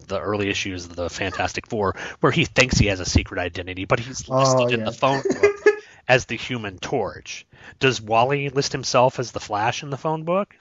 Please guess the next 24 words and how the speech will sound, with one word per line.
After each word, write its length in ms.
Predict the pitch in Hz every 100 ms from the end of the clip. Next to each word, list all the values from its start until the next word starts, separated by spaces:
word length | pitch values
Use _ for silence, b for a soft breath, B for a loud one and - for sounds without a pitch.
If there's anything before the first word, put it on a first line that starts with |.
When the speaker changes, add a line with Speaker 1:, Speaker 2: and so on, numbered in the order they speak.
| b -
Speaker 1:
or 160 | 110
is 120 | 110 277
Speaker 2:
I, 40 |
Speaker 1:
he, 220 | 110 107 - B B
or 80 | -
Speaker 2:
I 40 | 185
Speaker 1:
is 60 |
his 120 | 127 170
Speaker 2:
don't 120 | 214
Speaker 1:
secret 140 | 202
Speaker 2:
know. 80 | 117
Speaker 1:
identity 380 | 113 107 104 104
kind 260 | - 104
of 380 | 101 95 95 - - _ _ _ _ _ _
well 220 | 98 98 95
known? 400 | 113 85 69 - _ _ _ _ _ _ _
Speaker 2:
It's, 260 | 190 - -
it's 160 | 208 208
public. 560 | - - 185 233 160 -
I'm, 280 | 165 175 165 -
I 100 | 175
know 200 | 185 185
that. 240 | 156 151
I 180 | 170